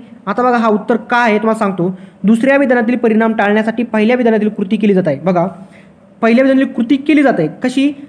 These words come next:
ही पश्चिम युरोपीय समाजातील वंश, अ, भेदविरोधातील चळवळ आता जोर पकडत आहे, याला आता व्यापक मान्यता मिळाली आहे. व्यापक मान्यता मिळाली, कृती केली. कशामुळं?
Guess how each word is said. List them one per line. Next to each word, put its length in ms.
ही 60
पश्चिम 420
युरोपीय 300
समाजातील 400
वंश, 400
अ, 640
भेदविरोधातील 640
चळवळ 260
आता 180
जोर 260
पकडत 280
आहे, 220
याला 340
आता 320
व्यापक 520
मान्यता 440
मिळाली 380
आहे. 280
व्यापक 420
मान्यता 260
मिळाली, 340
कृती 340
केली. 260
कशामुळं? 680